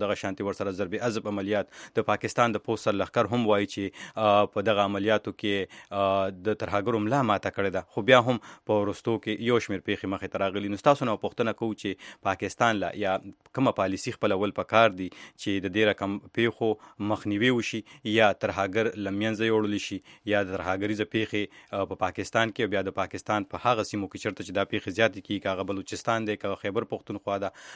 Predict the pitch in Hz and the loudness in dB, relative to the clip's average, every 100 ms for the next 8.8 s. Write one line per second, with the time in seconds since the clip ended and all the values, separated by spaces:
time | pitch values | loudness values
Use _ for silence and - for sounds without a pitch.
0 | - 117 117 - _ - 107 107 101 98 | -6 4 4 4 _ -8 0 0 2 -2
1 | 104 - 110 101 92 95 101 98 104 98 | -4 0 0 0 -2 -2 -2 -4 -4 -4
2 | 92 - - - 101 131 - 135 - 113 | -6 -12 -14 -6 -4 -4 2 2 4 2
3 | 107 101 101 101 95 - _ 101 101 98 | 4 0 2 2 0 -8 _ -6 -4 -2
4 | 95 95 104 110 104 - 98 120 131 - | -2 0 2 2 0 -4 0 0 -2 -8
5 | - 104 101 104 - 165 135 101 104 101 | -10 2 4 4 2 2 2 0 -2 -4
6 | - - 95 95 101 - 120 110 98 92 | -6 -4 -2 -2 -4 0 0 0 -6 -4
7 | 90 98 95 104 101 98 - 117 104 - | -2 -2 0 0 0 -2 -2 0 0 0
8 | 98 - 107 120 107 101 90 | -8 -4 2 2 2 -4 -4